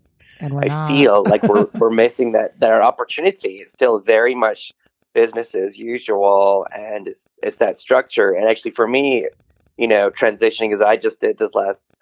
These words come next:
Speaker 2: couple of weeks to an elementary school se-, setting, it is, it is so, so, so structured. It's like thirty or forty year flashback from when I was in school.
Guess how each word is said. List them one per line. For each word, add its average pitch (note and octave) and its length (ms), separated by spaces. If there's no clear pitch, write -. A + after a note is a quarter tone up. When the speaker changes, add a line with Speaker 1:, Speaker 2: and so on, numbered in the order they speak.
Speaker 2:
couple A#2+ 200
of G#2+ 60
weeks G#2+ 240
to G#2 180
an G#2+ 80
elementary G#2+ 540
school G#2+ 340
se-, F#2+ 220
setting, G2 380
it C3 160
is, E3 160
it D3 140
is E3+ 180
so, G#2+ 480
so, F#2+ 440
so F#2 320
structured. - 720
It's G2+ 280
like G2 240
thirty G#2 300
or G2 260
forty G2+ 260
year F#2+ 120
flashback F#2+ 760
from G#2+ 120
when G2 120
I A2 160
was C3+ 180
in F#2+ 100
school. E2 540